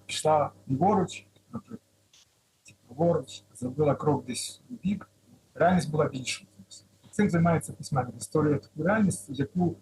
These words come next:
дуже легко тоді повірити. Якщо, е, це вдалий твір і, ну, вдалий підхід, то тоді читач вірить. Але до цього ми ще повернемося пізніше. Щодо сюжету.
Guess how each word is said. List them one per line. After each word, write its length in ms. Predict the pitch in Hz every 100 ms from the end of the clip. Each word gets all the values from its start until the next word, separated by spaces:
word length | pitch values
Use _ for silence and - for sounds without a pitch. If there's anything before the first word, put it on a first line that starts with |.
| _ _ _ _ -
дуже 200 | 151 165
легко 280 | 170 165
тоді 220 | 151 143 151
повірити. 420 | 143 135 117 -
Якщо, 580 | - 117 - 143 139 120 - _ -
е, 300 | 123 123 120
це 120 | - 123
вдалий 400 | - 156 135 120
твір 340 | - 233 254 _ _ _ _ _
і, 300 | 127 139 139 - _ _ _ _ _ _ - - _ -
ну, 140 | 143 - - _ _
вдалий 280 | 170 151 131
підхід, 540 | - - - 202 226 - - -
то 60 | -
тоді 240 | 143 151
читач 440 | - 139 147 - 127
вірить. 420 | 127 104 _ _ _ _ _ - - - _ _ _ _ _
Але 160 | - 180
до 120 | 202
цього 240 | 208 233 208
ми 120 | 190
ще 260 | - 175 165 170
повернемося 480 | 202 214 175 -
пізніше. 580 | - 131 131 113 - - _ - - - _ _ _ _ _ - - - - - -
Щодо 300 | - 185 196
сюжету. 500 | - 160 170 123